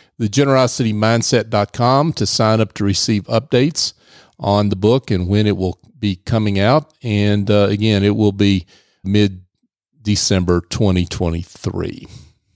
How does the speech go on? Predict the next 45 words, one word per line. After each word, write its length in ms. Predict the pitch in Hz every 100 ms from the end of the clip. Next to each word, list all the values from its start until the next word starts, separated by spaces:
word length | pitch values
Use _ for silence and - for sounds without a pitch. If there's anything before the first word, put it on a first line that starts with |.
| _ _ _ _ - - - - _ -
And 120 | 139
I 40 |
want 220 | 165 175 135
to 80 |
thank 200 | - 151
our 160 | 135 117
audience. 520 | 113 104 95 90 -
We 200 | 131 156
have 360 | 135 113 - -
passed, 520 | 139 139 127 - -
uh, 140 | 120
here 280 | 117 120 120
recently 600 | 117 123 - 120 117 110
show 400 | 104 - 139 131
number 260 | 127 120 101
seven 460 | - - 131 123 113
hundred, 500 | 123 131 139 139 - - - - _
and 160 | 101 98
we've 200 | 110 104
done 240 | 120 120
that 240 | 120 117 117
after 260 | 117 113
seven 340 | - 135 120 120
and 80 |
a 40 | 120
half 200 | 113 -
years 260 | 117 117
of 120 | 117 104
this 140 | 110
show, 340 | - 127 120
and 100 | 117
we've 180 | 104 104
only 200 | 127 135
gotten 240 | 123 117 110
this 160 | 101
far 180 | - 107
because 320 | 98 110 92
of 140 | 95 90
you, 320 | 95 85 76 -
and 180 | 147 98
you 220 | 92 104
continue 480 | 92 107 90 131 123
to 100 | 113
support 480 | 104 113 - 123 113
us, 320 | 107 107 -